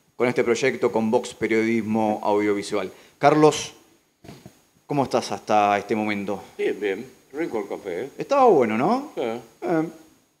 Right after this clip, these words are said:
Speaker 1: se deja, se, se, se deja tomar. Eso es importante.
Speaker 2: Muy bueno, lo voy a recomendar al bar de la esquina.
Speaker 1: Ah, bueno, dale, ¿cómo que no? <laughs>
Speaker 2: Dale.
Speaker 1: Eh,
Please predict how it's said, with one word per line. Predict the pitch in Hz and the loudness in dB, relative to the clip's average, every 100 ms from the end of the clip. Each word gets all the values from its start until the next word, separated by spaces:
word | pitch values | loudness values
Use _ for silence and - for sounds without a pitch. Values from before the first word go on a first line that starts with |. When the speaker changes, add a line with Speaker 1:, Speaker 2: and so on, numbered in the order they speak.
| _ _ _ | _ _ _
Speaker 1:
se | - | 2
deja, | 156 156 147 139 | 4 4 0 -2
se, | - 180 180 | -2 -2 -2
se, | - - | -8 -4
se | 214 | 0
deja | 254 240 | 2 0
tomar. | - 127 107 - - _ _ _ _ _ _ _ - _ _ _ _ _ _ _ | -2 -2 -4 -6 -20 _ _ _ _ _ _ _ -20 _ _ _ _ _ _ _
Eso | - 196 | -8 -4
es | |
importante. | 160 131 120 113 95 98 95 - - | -4 -2 -2 -4 -8 -12 -18 -20 -18
Speaker 2:
Muy | 110 113 | -10 -6
bueno, | 120 120 101 | -4 -6 -6
lo | 98 | -4
voy | 107 | -2
a | 127 | 0
recomendar | 123 113 101 101 110 113 | 0 0 0 2 2 4
al | 110 | 4
bar | 113 113 | 2 2
de | 104 | 0
la | 92 | -2
esquina. | - 104 80 73 - | -6 -8 -8 -14 2
Speaker 1:
Ah, | 131 160 196 233 233 233 226 220 190 | 8 10 10 8 6 4 4 4 6
bueno, | 160 147 139 | 6 6 4
dale, | 127 117 120 127 | 4 4 4 4
¿cómo | 143 135 | 2 0
que | 127 | 2
no? | 120 120 - - | 0 -2 -8 0
<laughs> | 226 - 214 175 - - - - | 2 2 2 0 -2 -12 -14 -12
Speaker 2:
Dale. | 92 92 87 - - - - _ | -10 -8 -8 -14 -20 -20 -20 _
Speaker 1:
Eh, | 151 156 151 147 147 | 2 4 4 4 0